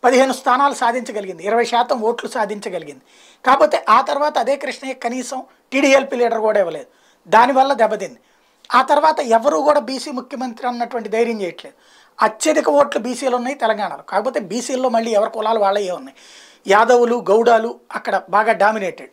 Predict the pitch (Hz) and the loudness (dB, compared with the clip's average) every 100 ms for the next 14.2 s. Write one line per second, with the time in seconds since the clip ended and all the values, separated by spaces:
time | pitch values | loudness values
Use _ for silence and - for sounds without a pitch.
0 | - 220 240 196 262 240 247 240 240 233 | 0 2 2 0 2 2 0 -2 -2 -4
1 | 220 220 175 151 _ _ _ _ _ _ | -8 -8 -10 -12 _ _ _ _ _ _
2 | - 214 220 220 269 285 262 247 269 226 | 2 4 4 4 4 6 4 2 -4 -4
3 | 277 254 - 240 240 247 - 190 226 247 | -2 -4 -4 -6 -6 -14 -6 -2 4 4
4 | 254 240 226 233 240 226 233 220 220 208 | 4 -2 -10 -12 -12 -6 -6 -2 -4 -4
5 | - - 196 202 202 233 208 226 214 214 | -12 -14 -10 -8 0 0 2 -4 -6 -10
6 | 208 254 - 208 196 185 190 175 _ - | -14 -16 -12 -10 -10 -10 -10 -12 _ -20
7 | - _ 220 202 143 _ _ _ _ 240 | -20 _ -2 -2 -10 _ _ _ _ -8
8 | - 247 254 254 277 285 247 233 254 247 | 2 2 4 4 4 2 0 2 0 0
9 | 220 214 185 165 - - _ 254 - 277 | -2 -4 -4 -4 -8 -20 _ -12 -6 -2
10 | 220 226 - 262 285 - _ _ _ _ | -2 -2 -2 0 -2 -8 _ _ _ _
11 | _ _ _ _ _ - 160 247 - 294 | _ _ _ _ _ -16 0 0 2 0
12 | 247 - 254 247 240 226 220 220 226 247 | 0 0 -2 0 0 0 -2 0 0 0
13 | 254 208 233 254 262 247 - 220 214 202 | -2 2 2 4 0 0 -6 -6 -6 -10
14 | 220 208 | -8 -8